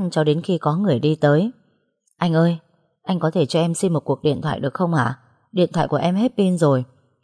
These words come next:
"Được." Người đàn ông tốt bụng rút điện thoại ra đưa cho cô. Cô bấm số chị Vân, đầu dây đổ chuông nhưng không ai trả lời. Giờ cô không biết phải làm thế nào, đành liên lạc với con Trinh. "Alo ạ?"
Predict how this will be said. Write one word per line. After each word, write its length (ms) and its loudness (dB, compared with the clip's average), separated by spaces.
"Được." 300 2
Người 160 2
đàn 140 0
ông 220 -4
tốt 200 2
bụng 240 0
rút 160 0
điện 240 0
thoại 220 -2
ra 120 -2
đưa 140 2
cho 180 -4
cô. 320 4
Cô 140 4
bấm 260 0
số 240 0
chị 180 -2
Vân, 280 0
đầu 240 2
dây 180 0
đổ 180 0
chuông 280 -2
nhưng 180 -2
không 220 -4
ai 200 -2
trả 220 -2
lời. 340 0
Giờ 280 0
cô 120 -2
không 180 -4
biết 200 2
phải 160 2
làm 240 0
thế 140 -4
nào, 320 -2
đành 220 -2
liên 180 2
lạc 200 0
với 100 -2
con 200 -2
Trinh. 260 0
"Alo 320 2
ạ?" 280 4